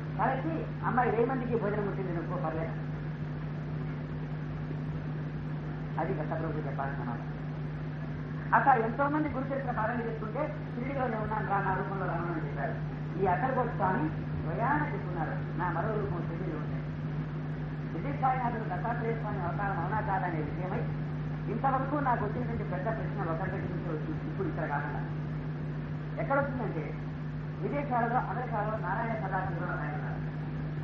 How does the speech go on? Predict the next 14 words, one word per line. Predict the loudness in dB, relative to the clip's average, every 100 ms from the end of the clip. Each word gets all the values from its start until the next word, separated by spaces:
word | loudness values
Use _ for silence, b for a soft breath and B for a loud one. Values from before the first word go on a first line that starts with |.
| -2 -2 -2 -2 -4 -4 -4 -4 -4 0
అది | 0 2
చెబితే | 2 4
కానీ | 4 4
ఇందాక | 4 4
నేను | 2
చెప్పిన | 0 -2 0
చోట | 0 -2 2
బాగా | 2 2
బోధపడదు. | 2 2 0 -2 -4 -2 -2 -2 -4 -4 -4 -2 -2 -4 0
వాడు | 4 4 4 0 -2 -2 -2
అమెరికా, | -2 -2 -2 -4 -4 -4 -4 -4 -4 -4 -4 -4 -4 -4 -4 -4 -4 2
వాడు | 2
ఏం | 2
చేశాడంటే, | 0 0 0 0 0 0